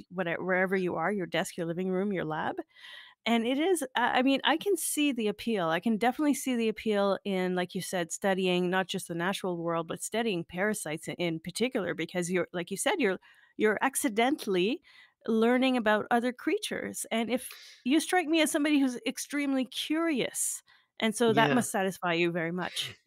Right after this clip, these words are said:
Speaker 2: Yeah, and it, well, I love what you were just saying about the microscopic world, because it's almost like this kind of, like, fractal experience, right? Where, like, everyth-, every layer that you look at,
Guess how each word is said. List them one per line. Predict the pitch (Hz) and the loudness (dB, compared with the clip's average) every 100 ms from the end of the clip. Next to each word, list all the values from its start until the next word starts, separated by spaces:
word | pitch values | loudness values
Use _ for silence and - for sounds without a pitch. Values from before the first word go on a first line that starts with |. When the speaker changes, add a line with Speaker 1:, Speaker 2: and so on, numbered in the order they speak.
| _ | _
Speaker 2:
Yeah, | - 240 | 4 4
and | 214 | 6
it, | 180 165 | 0 4
well, | 170 165 | 6 6
I | 139 | 6
love | 139 156 175 | 6 4 4
what | 175 113 | 2 2
you | 117 | 0
were | 117 | 0
just | 110 101 | -2 -2
saying | - 110 | -2 -4
about | 104 104 - | -4 -4 -2
the | 104 - | -4 -2
microscopic | 107 107 104 - 101 104 - - | -6 -4 -4 -4 -4 -4 -6 -8
world, | - - - | -6 -4 -4
because | - - 113 - - _ - | -4 0 -2 -2 -10 _ -4
it's | 117 139 | 0 0
almost | 139 143 139 | 2 2 2
like | 113 110 - | 2 0 0
this | 107 - | -4 -2
kind | 110 110 | -4 -4
of, | - | -2
like, | 127 - | -4 -4
fractal | - - 53 - - - 64 - - - | -6 0 0 0 -6 -2 -2 -2 -4 -4
experience, | 107 - - 113 90 92 98 | 0 0 2 0 0 0 2
right? | 110 117 | 2 2
Where, | 110 | 2
like, | 104 104 - | 2 0 0
everyth-, | 123 123 127 123 120 | 0 4 2 0 -2
every | 120 131 131 | 2 2 2
layer | 117 - 123 110 | 4 4 4 2
that | 95 62 | -2 -4
you | 82 | -6
look | 90 113 131 | -2 -2 0
at, | - 90 69 | -2 -4 -6